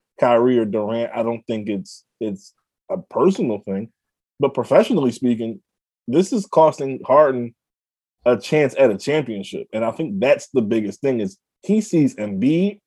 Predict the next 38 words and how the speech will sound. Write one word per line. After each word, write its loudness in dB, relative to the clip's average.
he -2
sees -4
the -8
Sixers, 4
he 4
sees -2
a, -2
a, -4
say 4
what 2
you 2
wanna 2
say 2
about 4
Doc 2
Rivers, -4
and -10
I, -8
trust -2
me, -10
I've -12
said -4
a -6
lot, 0
but -8
Doc 2
Rivers 4
has -2
won -2
titles 4
and -8
has -6
been, -4
been 0
successful -6
in -6
this -10
league -6